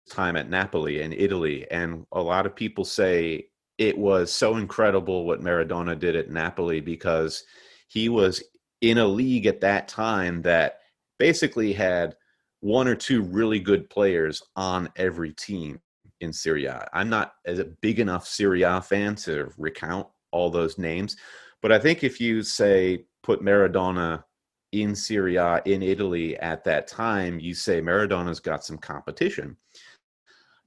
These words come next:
But globally, no, you talk about how soccer travels around the world around that time. I think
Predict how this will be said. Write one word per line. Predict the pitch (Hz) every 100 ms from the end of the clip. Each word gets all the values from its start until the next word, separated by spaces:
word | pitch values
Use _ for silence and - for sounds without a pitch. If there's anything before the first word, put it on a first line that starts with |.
| -
But | 101 85
globally, | 98 180 139 92 78 69 76 _ _ _
no, | 101 110 76
you | 80
talk | - 87 87 -
about | 82 87 80
how | 90 85 82 78
soccer | 76 - 85 82 80
travels | - 87 80 85 85 82
around | 80 78 76
the |
world | 76 82 90 82
around | 78 76 73
that | 71 73
time. | - 76 73
I | 73
think | - 76